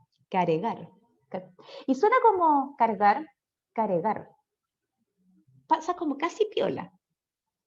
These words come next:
En decir chakra, en vez de decir chakra. ¿Ya? En vez de decir doctor, decir doketor. ¿Ya? Suena como extraño, pero hay personas que lo hacen. estricto, en vez de decir estricto.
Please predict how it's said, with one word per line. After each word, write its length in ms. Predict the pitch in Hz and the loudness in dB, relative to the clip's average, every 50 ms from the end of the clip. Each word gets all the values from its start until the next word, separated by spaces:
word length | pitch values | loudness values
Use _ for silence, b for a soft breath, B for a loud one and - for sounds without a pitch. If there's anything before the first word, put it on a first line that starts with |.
| _ _ _ _ _ _ _ _ _ _ _ _ _ _ - | _ _ _ _ _ _ _ _ _ _ _ _ _ _ -6
En 180 | 220 220 - | -6 -4 -2
decir 460 | 220 226 220 - 294 302 320 - - - _ _ _ _ _ _ _ - | -2 -2 -2 -2 -4 -4 -6 -8 -16 -20 _ _ _ _ _ _ _ -2
chakra, 680 | 262 254 254 - 185 180 185 185 226 - - - - - | 0 0 2 4 4 4 6 4 4 2 0 -4 -12 -8
en 120 | 208 208 208 | -4 -2 0
vez 200 | 208 214 208 - | 0 0 0 -2
de 60 | 240 | -6
decir 140 | - - _ - | -8 -10 _ -2
chakra. 480 | - 320 302 311 196 170 156 - _ _ _ _ _ _ _ _ _ _ _ _ _ _ _ _ _ _ _ _ _ - | 0 0 0 0 -2 -8 -10 -14 _ _ _ _ _ _ _ _ _ _ _ _ _ _ _ _ _ _ _ _ _ -18
¿Ya? 280 | 190 190 208 240 277 285 - _ _ _ _ _ _ _ _ _ _ _ _ _ | -14 -12 -12 -12 -12 -14 -18 _ _ _ _ _ _ _ _ _ _ _ _ _
En 220 | - - 214 208 214 | -12 -6 -4 -2 0
vez 100 | 226 226 | 0 0
de 60 | 233 | -2
decir 280 | 220 220 233 226 214 190 | -2 -2 -4 -4 -4 -4
doctor, 640 | 190 233 233 - - _ - 311 285 247 240 262 | -6 -8 -8 -10 -8 _ 0 2 2 2 2 0
decir 300 | 240 226 220 226 - 233 226 | -2 -4 -6 -6 -6 -6 -6
doketor. 720 | 196 180 175 202 196 196 185 185 185 - 254 214 170 165 _ _ _ _ _ _ _ _ _ _ _ _ _ _ _ _ _ _ _ _ - | -4 -6 -4 -6 -6 -6 -8 -8 -8 -8 -8 -8 -8 -12 _ _ _ _ _ _ _ _ _ _ _ _ _ _ _ _ _ _ _ _ -10
¿Ya? 240 | 185 202 233 240 | -6 -6 -6 -6
Suena 240 | - - 302 294 339 | -6 -6 -6 -4 -4
como 200 | 330 330 294 269 | -2 0 0 0
extraño, 640 | 247 240 - - - - 269 294 294 262 220 202 190 | -2 -2 -6 -10 -4 -2 0 2 2 2 0 0 0
pero 140 | - 214 226 | -2 -2 -2
hay 80 | 240 | -2
personas 420 | 240 - 294 - - 302 302 311 - | -2 -4 -6 -6 -6 -6 -6 -6 -8
que 120 | - 330 | -10 -10
lo 120 | 320 311 269 | -8 -6 -4
hacen. 360 | 233 208 202 - - 185 180 - - | -4 -6 -6 -8 -10 -14 -14 -12 -8
estricto, 1400 | - 202 208 208 - - _ - 262 262 262 254 262 254 247 254 - 196 196 190 185 - - 185 180 180 180 - - _ | -6 -6 -6 -6 -10 -16 _ -4 -2 -2 -2 -2 -4 -4 -6 -6 -6 -6 -6 -8 -10 -10 -10 -8 -8 -8 -10 -14 -18 _
en 200 | - 196 185 185 | -8 -6 -4 -4
vez 120 | 185 185 180 | -4 -6 -6
de 60 | 185 | -8
decir 260 | 180 180 - 185 175 | -8 -10 -10 -10 -12
estricto. 440 | 175 - - - 160 - - - | -12 -10 -8 -10 -8 -8 -8 -12